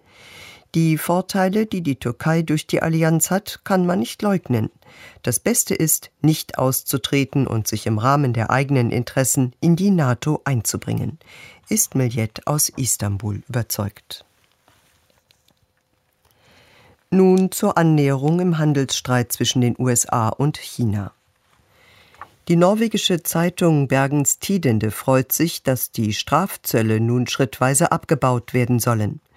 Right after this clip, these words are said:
Das ist eine gute Nachricht, auch für uns.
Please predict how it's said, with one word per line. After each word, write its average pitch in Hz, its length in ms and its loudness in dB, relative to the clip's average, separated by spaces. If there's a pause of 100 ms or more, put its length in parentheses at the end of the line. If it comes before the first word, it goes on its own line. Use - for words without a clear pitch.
(460)
Das - 160 0
ist 208 160 -4
eine 202 180 2
gute 196 320 2
Nachricht, 107 640 -2 (140)
auch 127 200 2
für - 220 -2
uns. - 460 -4